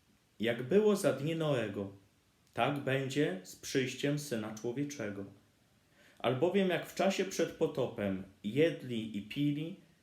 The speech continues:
żenili się i za mąż wydawali, aż do dnia, kiedy Noe wszedł do arki i nie spostrzegli się,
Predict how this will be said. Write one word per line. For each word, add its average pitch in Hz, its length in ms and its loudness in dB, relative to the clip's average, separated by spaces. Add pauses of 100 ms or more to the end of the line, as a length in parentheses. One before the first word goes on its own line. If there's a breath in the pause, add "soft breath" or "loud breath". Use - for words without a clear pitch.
(200 soft breath)
żenili 139 580 0
się 117 420 -2
i 110 140 -2
za 131 240 0
mąż 139 280 -2
wydawali, 147 720 0 (540 soft breath)
aż 165 280 2
do 165 120 4
dnia, 139 440 0
kiedy 127 220 2
Noe 143 280 4
wszedł 143 300 -2
do 123 180 2
arki 147 720 0
i 123 60 0
nie 139 160 0
spostrzegli 143 800 -2
się, 120 260 -2